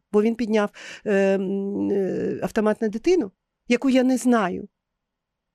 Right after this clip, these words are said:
Я взагалі не знаю, через що вони тут вообще. От це про, це людське. І от росіяни, вони не можуть це уловити. Розумієте? Коли вони обхо-, обговорюють наші мальчики,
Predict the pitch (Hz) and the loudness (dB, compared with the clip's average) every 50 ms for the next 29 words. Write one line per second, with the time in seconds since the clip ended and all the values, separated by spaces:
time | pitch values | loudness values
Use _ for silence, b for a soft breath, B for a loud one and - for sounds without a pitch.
0 | _ _ _ _ _ _ - - 247 247 240 262 247 277 269 247 226 220 208 220 | _ _ _ _ _ _ 0 2 2 2 2 2 2 4 4 6 4 4 4 2
1 | 214 196 196 196 190 - 233 208 - - 226 190 180 180 180 180 - 185 - - | 2 2 2 0 0 -2 -4 -4 -4 -4 -4 -2 -2 -2 -4 -4 -8 -12 -12 -12
2 | 175 175 - - - 190 180 _ _ _ _ _ _ _ _ _ _ _ _ _ | -12 -12 -12 -16 -16 -18 -20 _ _ _ _ _ _ _ _ _ _ _ _ _
3 | _ _ _ _ _ _ _ _ _ _ _ _ _ _ _ _ _ _ _ _ | _ _ _ _ _ _ _ _ _ _ _ _ _ _ _ _ _ _ _ _
4 | _ _ _ _ - 214 208 - - - 359 370 - - 320 302 185 - - 349 | _ _ _ _ -2 -2 -2 -2 2 0 0 0 0 -2 -2 -2 -2 0 0 2
5 | 370 392 359 262 196 180 - - - - - - 185 B B B B B B 254 | 4 4 4 4 2 -2 -6 -14 -14 -14 -14 -16 -18 B B B B B B 0
6 | 247 269 - 294 262 - 320 381 453 427 381 285 302 302 349 359 370 381 370 370 | 0 0 0 -2 -4 0 2 2 4 4 2 2 4 4 4 6 6 6 4 4
7 | 359 330 285 240 185 202 180 - - 202 185 175 170 170 160 151 143 131 - _ | 4 4 4 4 2 -2 -6 -4 -4 -2 -2 -2 -2 -4 -4 -4 -6 -6 -8 _
8 | - - _ - 196 196 202 233 294 359 370 - 254 - 262 269 277 294 285 285 | -20 -20 _ -8 -8 -6 -2 0 2 2 2 2 0 -2 0 0 2 2 2 0
9 | 277 226 208 233 233 - - 302 294 240 240 233 262 294 294 277 262 247 - 277 | 0 0 0 -2 -2 0 0 2 2 2 2 2 2 0 0 0 0 -2 -2 -4
10 | 269 - 339 285 247 247 254 247 247 247 240 233 - - 196 - 202 | 0 2 2 2 4 2 2 2 0 0 -2 -4 -6 -12 -14 -14 -14